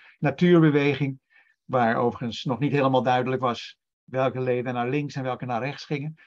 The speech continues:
Maar er zit een soort natuurliefde natuurlijk in het nazisme. Hubotter is verantwoordelijk voor wat we rechts zien. Het allereerste Duitse, eh, nationaal-socialistische herdenkingsmonument uit negentien vierendertig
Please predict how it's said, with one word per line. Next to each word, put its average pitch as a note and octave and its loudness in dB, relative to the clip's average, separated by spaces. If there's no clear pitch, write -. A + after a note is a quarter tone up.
Maar D3 2
er F3 2
zit F#3 2
een F3 -2
soort E3+ -4
natuurliefde D#3 -2
natuurlijk C3+ -4
in D#3 -4
het C3+ -6
nazisme. D#3+ -6
Hubotter F#3+ 4
is D#3+ 2
verantwoordelijk C#3+ 2
voor D3+ 0
wat C3 0
we C3 -6
rechts D#3+ -4
zien. G#3 -2
Het - -8
allereerste E3+ -2
Duitse, D3 -8
eh, D3 -2
nationaal-socialistische C#3 -2
herdenkingsmonument D#3+ 2
uit B2+ -2
negentien B2 -4
vierendertig C#3 -2